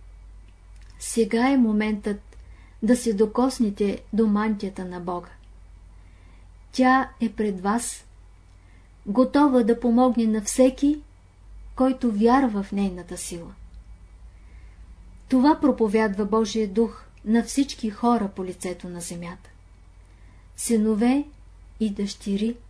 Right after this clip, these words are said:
слуги и рубини, обърнете се към мене, и аз ще се обърна към вас.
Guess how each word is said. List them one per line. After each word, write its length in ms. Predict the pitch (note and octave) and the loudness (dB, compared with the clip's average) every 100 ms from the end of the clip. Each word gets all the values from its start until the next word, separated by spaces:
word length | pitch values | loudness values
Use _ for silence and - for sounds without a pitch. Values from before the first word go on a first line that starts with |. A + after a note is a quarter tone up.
| - - - - - - - - | -20 -20 -20 -20 -20 -20 -20 -20
слуги 640 | - - A#3 G#3 B3 C#4+ C#4+ - - | -14 0 2 4 6 6 2 -4 2
и 140 | A#3 | 2
рубини, 560 | G#3 G3 A3 B3 G3 F#3+ - - - - - - - - - - - | 2 0 4 4 4 -4 -20 -20 -20 -20 -20 -20 -20 -20 -20 -8 6
обърнете 680 | B3 G#3+ A#3 A3 C#4+ D4+ C#4+ | 6 6 2 2 2 2 0
се 220 | A#3+ A3+ | 0 0
към 260 | G#3 G3 | -2 0
мене, 340 | F#3+ F#3 F3 F3 - - - - - - - - - - | -2 -4 -10 -14 -20 -20 -20 -20 -20 -20 -20 -20 -8 4
и 160 | B3 | 6
аз 460 | G#3+ A#3+ B3+ - - - - | 6 2 0 -8 -14 -20 -18
ще 220 | - A#3+ | -6 -6
се 200 | G#3+ A#3 | -2 0
обърна 560 | A3 F#3+ A#3 C4+ G#3 F3 | 0 2 2 4 0 -2
към 200 | F3 F3 | -12 -10
вас. 400 | E3 E3+ - | -12 -12 -16